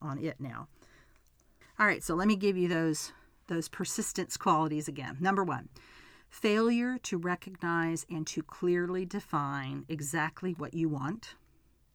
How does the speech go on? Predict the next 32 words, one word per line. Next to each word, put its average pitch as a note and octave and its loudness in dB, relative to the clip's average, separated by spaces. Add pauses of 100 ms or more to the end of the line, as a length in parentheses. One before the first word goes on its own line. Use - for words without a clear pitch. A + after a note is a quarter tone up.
Number D#3 -2
two, F3 -4 (800)
procrastination, E3 -2 (640)
with E3 2
or G3 2
without F#3+ 2
cause, C#3 -2 (380)
<laughs> - -6
and D#3+ -2
a C#3+ -4
bunch D3 -4
of E3 -4
alibis. C#3+ -2 (260)
Number F3 2
three, F3 -2 (760)
lack F3+ 4
of G#3 2
interest G#3 -2
in F3 0
acquiring E3 -2
any F3 0
specialized E3+ -4
knowledge E3 -2
that E3 -4
you D#3 -2
would D3 -4
need C#3+ -6
for D3 -8
that C3+ -8
goal. - -8 (680)
Number E3 0
four, E3+ -4